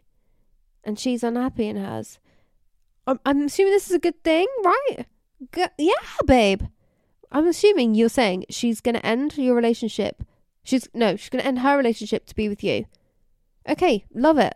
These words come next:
Congratulations. Sorry for, for her partner, though. N-, not ideal for them, but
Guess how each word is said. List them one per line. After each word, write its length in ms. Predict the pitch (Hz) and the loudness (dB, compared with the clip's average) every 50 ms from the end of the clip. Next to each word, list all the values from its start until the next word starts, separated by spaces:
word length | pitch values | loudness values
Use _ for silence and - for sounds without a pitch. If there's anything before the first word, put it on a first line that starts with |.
| _ - | _ -4
Congratulations. 720 | - 277 311 302 294 302 339 381 453 440 269 208 190 - _ - - - | 0 2 4 4 4 4 4 2 4 4 2 -2 -2 -4 _ -20 -20 -18
Sorry 280 | - - 302 294 294 277 | -6 0 2 2 2 4
for, 220 | - 285 262 - - - - | 2 0 0 0 -4 -8 -4
for 180 | 247 247 247 - - - _ _ _ - | -2 -2 -2 -4 -8 -20 _ _ _ -6
her 120 | 226 226 - | -6 -4 -2
partner, 260 | 247 247 - - 180 | -2 -4 -4 -2 -2
though. 80 | 180 185 202 208 240 247 | -2 -2 -4 -6 -8 -14
N-, 100 | - - _ - | -16 -16 _ -14
not 180 | - 233 - - | -12 -12 -8 -6
ideal 280 | - 214 220 214 208 | -4 -2 -2 -2 -2
for 80 | - 208 | -2 -4
them, 180 | 190 190 185 175 | -4 -4 -4 -4
but 160 | 160 - | -6 -8